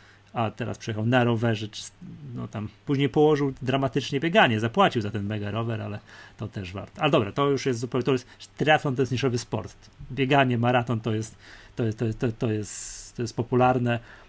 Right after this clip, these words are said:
Dwa zero zero dwadzieścia pięć. Jestem w szoku. Gdyby ta królowa brytyjska,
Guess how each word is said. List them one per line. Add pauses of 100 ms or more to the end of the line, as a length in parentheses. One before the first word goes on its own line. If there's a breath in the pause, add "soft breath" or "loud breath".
(520 loud breath)
Dwa
zero
zero
dwadzieścia
pięć. (800)
Jestem
w
szoku. (920 loud breath)
Gdyby
ta
królowa
brytyjska,